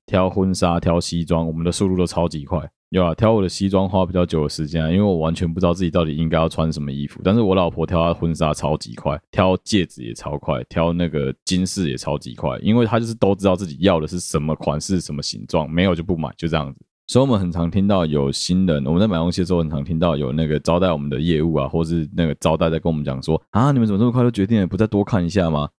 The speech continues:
我知道有很多新人，不管是买婚戒、买租婚纱、挑礼服都一样，你很有可能要花很多时间，因为你不知道你自己要的是什么。但我觉得运气很好，碰到了一个完全懂自己想要什么东西的老婆，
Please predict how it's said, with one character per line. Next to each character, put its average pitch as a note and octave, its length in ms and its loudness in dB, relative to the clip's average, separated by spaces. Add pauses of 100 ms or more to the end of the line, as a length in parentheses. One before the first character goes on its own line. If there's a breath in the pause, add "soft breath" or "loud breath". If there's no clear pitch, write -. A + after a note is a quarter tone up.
我 F#2+ 120 6
知 G#2 80 0
道 C#3 140 4
有 A2 140 0
很 E2+ 180 -4
多 F#2 220 2
新 F#2+ 260 0
人， D2+ 220 2
不 E2+ 120 2
管 D2+ 200 0
是 F2+ 100 0
买 C2+ 240 0
婚 D#2+ 300 -2
戒、 D#2 260 0
买 C#2 420 -4 (420)
租 G2 260 2
婚 F#2+ 280 0
纱、 E2+ 300 0
挑 F2+ 240 2
礼 D#2+ 140 -2
服 D2 180 -2
都 F#2+ 220 2
一 F2+ 40 -4
样， F2 220 0
你 F2+ 80 0
很 F#2+ 80 2
有 G#2+ 140 2
可 G#2 80 -2
能 D#2+ 80 2
要 F#2+ 80 2
花 F#2+ 180 0
很 E2 220 -2
多 F2 160 2
时 E2 60 -2
间， E2 80 0
因 A2 40 2
为 A2 80 2
你 F2 60 -4
不 G2 160 -4
知 G2+ 100 -4
道 F#2+ 100 4
你 E2 60 -4
自 D#2+ 120 -10
己 D#2+ 80 0
要 D2+ 80 4
的 D2+ 80 -2
是 D#2 100 -4
什 - 100 -6
么。 G1+ 80 -8 (120)
但 C3+ 100 4
我 G2 60 0
觉 G2+ 100 -2
得 D#2+ 60 -2
运 F#2+ 100 2
气 F2 140 0
很 D#2+ 80 -2
好， E2+ 180 -6
碰 G2+ 240 0
到 E2 160 2
了 D2+ 100 2
一 D#2 80 0
个 D#2 200 2
完 E2+ 260 2
全 F2+ 300 0
懂 D2 320 -2
自 G2+ 120 -8
己 E2 160 -8
想 C#2+ 300 -4
要 F2 160 2
什 - 160 -8
么 C#2 80 -6
东 D2 180 -6
西 D#2 140 -6
的 D#2+ 80 2
老 - 160 -4
婆， - 260 -10